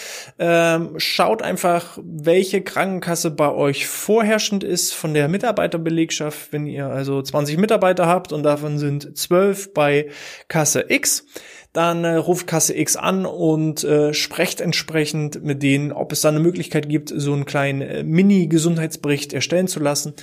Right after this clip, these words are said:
Da bekommt ihr zum einen auch wieder viele, viele relevante Kennzahlen, was eure Branche betrifft und gleichzeitig auch Vergleichszahlen, was, ähm, euer eigenes Unternehmen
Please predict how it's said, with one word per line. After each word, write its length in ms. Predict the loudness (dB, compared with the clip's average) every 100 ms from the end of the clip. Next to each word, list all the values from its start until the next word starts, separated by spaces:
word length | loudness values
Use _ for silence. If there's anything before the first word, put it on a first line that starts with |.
| -14 -8 0
Da 80 | 0
bekommt 420 | 0 0 0 2
ihr 140 | 0
zum 200 | 0 -6
einen 260 | -2 -2 0
auch 360 | 2 4 2
wieder 160 | 2 0
viele, 320 | 0 0 2
viele 300 | 0 0 0
relevante 420 | 2 2 0 -2
Kennzahlen, 580 | -2 0 2 2 2 0
was 160 | 0 -2
eure 220 | -2 -4
Branche 400 | 0 0 2 2
betrifft 480 | 0 0 -4 -4 -6
und 120 | -2
gleichzeitig 680 | 2 2 2 -4 -4 -6 -6
auch 120 | -8
Vergleichszahlen, 1080 | -6 -2 2 2 2 2 2 2 -2 -4 -8 -14 -16 -12 0
was, 520 | 2 4 4 4 2
ähm, 480 | 0 0 2 0 -2
euer 220 | -2 0
eigenes 360 | 2 2 2 0
Unternehmen 540 | -4 -10 -12 -14 -16